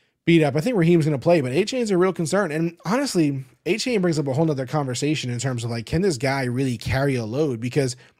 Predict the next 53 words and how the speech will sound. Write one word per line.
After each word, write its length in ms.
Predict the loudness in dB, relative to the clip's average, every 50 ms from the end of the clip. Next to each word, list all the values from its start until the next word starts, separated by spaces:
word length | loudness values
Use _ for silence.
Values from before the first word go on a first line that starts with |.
| _ _
we've 200 | -2 0 0 2
talked 240 | 2 2 0 0 2
about 200 | 2 2 2 2
him 400 | 2 -2 -2 -4 -4 -6 -8 -8 -10 -16 _ _ _ _ _ _ _ _ _ _ _ _ _ _ _ _ _ _ _ _ _ _
coming 220 | 0 2 2 2 2
into 160 | 0 2 0
the 80 | 0
season, 640 | 0 2 0 0 2 2 2 2 2 0 -2 -4 -8 -14 -10
high 240 | -4 0 2 2 2
expectations. 560 | 0 -2 -4 -4 -4 -4 -2 -4 -4 -6 -8 -8
I 180 | -6 -2 -2 0
didn't 220 | -2 -2 -4 -6
feel 240 | -4 -4 -4 -2 -4
it. 200 | -4 -6 -8 -12 _ _ _ _ _ _ _
Then 120 | 2 4 4
he 100 | 6 6
did 180 | 6 6 6
really 300 | 6 8 8 8 8 6
well. 480 | 4 4 4 4 4 2 0 -4 -6 -8 _ _ _ _ _ _ _ _ _ -8
And 80 | -4
I 40 | -4
was 100 | -4 -2
like, 120 | -4 -4
"Damn, 240 | -2 -2 -2 -2 -2
okay, 380 | -2 0 0 0 0 0 -4 -4
Achane's 320 | -2 -2 0 0 0 0
a 60 | 2
little 140 | 4 4 4
better 180 | 6 4 4 4
than 100 | 4 2
I 60 | 2
thought 200 | 2 2 2 2
he 60 | 2
was." 340 | 0 0 -2 -6 -8 -10 -12 -16 _ _ _ _ _ -2
But 80 | 0
then 80 | 0 0
the 100 | 0 0
injuries 680 | -2 0 0 0 0 0 2 2 2 2 2 0 -4 -10 _ _ _ _ _ _ _ _ -4 -2
really 280 | 0 2 2 2 2
beat 180 | 2 2 2 2
him 120 | 2 2
down. 440 | 0 0 0 0 -2 -6 -8 -14 -18 _ _ _ _ _ _ _
And 120 | -6 -4
so 80 | -2 0
now 140 | 0 0 0
the 100 | 0 -2
question 360 | -2 0 0 0 0 0 0
is, 160 | 0 0 0
is, 60 | -2
like, 100 | -4 -4
at 200 | -4 -6 -6 -6
this 140 | -6 -6 -8
point, 440 | -4 0 0 2 2 0 -2 -6